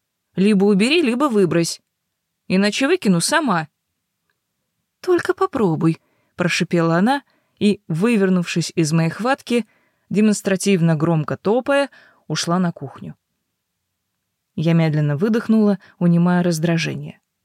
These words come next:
Обязанности по уборке уже давно повисли на мне камнем, и видеть подобное неуважение к собственному труду, мягко говоря, надоело.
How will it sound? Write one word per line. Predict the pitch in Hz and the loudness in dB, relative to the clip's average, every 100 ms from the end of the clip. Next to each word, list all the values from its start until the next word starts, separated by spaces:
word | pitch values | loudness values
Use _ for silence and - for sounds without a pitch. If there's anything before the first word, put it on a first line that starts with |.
| _ _ _ _ _ _ _ _ - | _ _ _ _ _ _ _ _ -4
Обязанности | 196 254 226 226 - | 0 0 2 0 0
по | 208 220 226 | -4 -4 -2
уборке | 214 277 262 214 | 0 0 0 0
уже | 214 220 | 2 2
давно | 220 220 269 285 | 2 2 0 0
повисли | 233 226 247 - 202 | 0 0 -2 0 0
на | 202 | 2
мне | 202 208 | 2 0
камнем, | - 226 190 156 143 - - _ _ _ | -2 0 0 0 -4 -8 -18 _ _ _
и | 156 | -2
видеть | 165 202 170 - | 0 2 0 -4
подобное | - 156 196 165 165 | -6 -2 0 0 0
неуважение | 160 156 160 151 185 170 156 | 0 -2 -2 0 0 0 -2
к | - | -4
собственному | - 170 - 151 156 156 | -6 -6 -8 -6 -4 -4
труду, | - 208 226 302 - - - - - _ _ _ _ | -4 -2 0 -2 -2 -12 -20 -20 -20 _ _ _ _
мягко | - 285 277 - 220 | -10 -6 -6 -4 -4
говоря, | 196 196 214 208 | -2 0 2 2
надоело. | 185 175 165 151 139 - | 2 2 0 -2 -6 -14